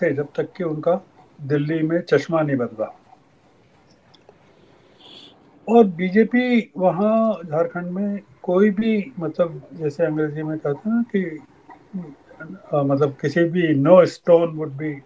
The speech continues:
unturned to grate the, अ, mineral rich state है, मतलब ये जो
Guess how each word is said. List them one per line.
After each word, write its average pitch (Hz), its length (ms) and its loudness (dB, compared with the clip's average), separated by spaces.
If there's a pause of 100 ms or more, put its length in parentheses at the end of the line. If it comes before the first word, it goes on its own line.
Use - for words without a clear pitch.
(160)
unturned 147 480 -4
to 180 200 -10 (280)
grate 135 360 -2
the, 165 100 -6 (1160)
अ, 120 280 -2 (440)
mineral 208 500 10 (140)
rich - 320 -2 (400)
state 156 400 -6
है, 117 240 -14
मतलब 120 440 -10
ये 143 240 -2
जो 123 320 -6